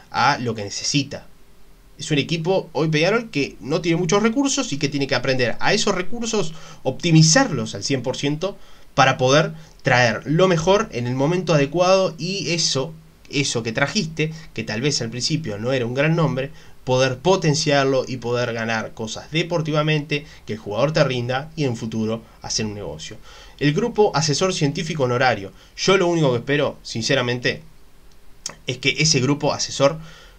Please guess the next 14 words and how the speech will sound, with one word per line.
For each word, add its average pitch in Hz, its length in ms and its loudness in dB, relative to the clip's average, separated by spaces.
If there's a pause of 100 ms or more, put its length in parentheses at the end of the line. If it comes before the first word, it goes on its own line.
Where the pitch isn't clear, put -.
(100)
esté 131 260 0
incluido 139 640 4
por 113 200 -2
gente 135 420 0
capacitada, 127 920 0 (340)
que 117 80 -8
tenga 117 320 -6
credenciales, 123 920 4 (1040)
que - 260 -2
demuestre 147 840 2 (500)
mediante 113 420 -2
currículum, 123 540 -2
mediante 113 460 -2
experiencia, 127 880 0